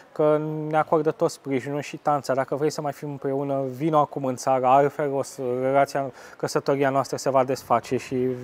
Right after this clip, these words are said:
ne vom trăi viețile separate și nu vom mai fi împreună și așa mai departe. E o oră jumate de presiuni continue la adresa ei. Cedează, acceptă să se repatrieze,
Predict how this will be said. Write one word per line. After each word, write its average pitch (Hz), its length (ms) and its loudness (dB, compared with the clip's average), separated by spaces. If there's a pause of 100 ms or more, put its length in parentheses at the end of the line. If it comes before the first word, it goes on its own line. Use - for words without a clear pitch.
(140)
ne 143 100 -2
vom 127 160 -2
trăi 131 260 0
viețile 131 420 0
separate 120 600 0
și - 180 -10
nu 127 60 -4
vom 123 180 -2
mai 123 120 -2
fi - 120 -12
împreună 117 500 -4 (340)
și - 60 -4
așa 139 160 0
mai 131 120 4
departe. 113 300 -6 (520)
E 135 40 0
o 135 60 6
oră 202 240 8
jumate 160 380 0
de 151 100 2
presiuni 151 480 -4
continue 139 680 -2
la 131 120 8
adresa 135 460 4
ei. 135 200 0 (440)
Cedează, 170 640 0 (360)
acceptă - 440 -4
să 156 140 -6
se 143 140 -2
repatrieze, 117 880 -2